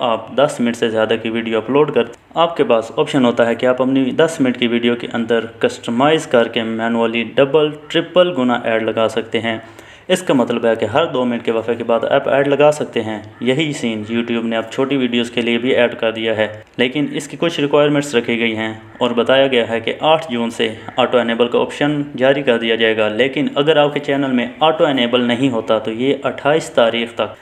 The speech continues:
manually enable करने का और manually ऐड लगाने का option दे दिया जाएगा। ये कमाल की good news है।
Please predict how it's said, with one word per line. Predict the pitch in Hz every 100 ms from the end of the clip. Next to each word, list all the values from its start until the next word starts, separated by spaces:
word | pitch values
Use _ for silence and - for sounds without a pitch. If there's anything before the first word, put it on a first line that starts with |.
| _ -
manually | 120 120 117 120
enable | 120 120 135 156
करने | 156 147 151
का | 147 151 - -
और | 180 190
manually | 143 120 120 113 117
ऐड | 123 113 117
लगाने | 113 113 117
का | 117
option | 113 127 - 143
दे | 135
दिया | 131 117
जाएगा। | 113 110 110 107 107 - - - - 131
ये | 165
कमाल | 165 135 139 151
की | 147 143 139 - 143
good | 170
news | 175 156 123 110
है। | 110